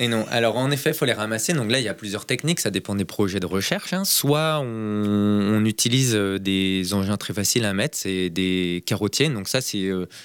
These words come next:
un, juste simplement un tube de P V C d'une certaine superficie, hein.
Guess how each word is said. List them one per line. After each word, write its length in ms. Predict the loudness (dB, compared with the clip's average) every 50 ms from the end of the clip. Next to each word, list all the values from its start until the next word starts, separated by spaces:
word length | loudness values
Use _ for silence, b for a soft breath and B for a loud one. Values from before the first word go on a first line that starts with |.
| B B B -6
un, 80 | -6
juste 240 | -6 -4 -4 -2 -2
simplement 320 | -2 -2 -2 -4 -2 -2
un 60 | -2 -2
tube 180 | -4 -4 -2 -2
de 80 | -2
P 160 | 0 0 0
V 120 | 0 0 0
C 240 | 0 0 0 -2 -4 _ -6
d'une 200 | -2 -2 0 0
certaine 400 | 0 0 0 -2 -2 -2 -2 -2
superficie, 1300 | -2 -2 -4 -4 -4 -4 -6 -6 -6 -8 -8 -6 -4 -4 -4 -2 -4 -4 -4 -2 -2 0 2 4 4 4
hein. 180 | 4 2 0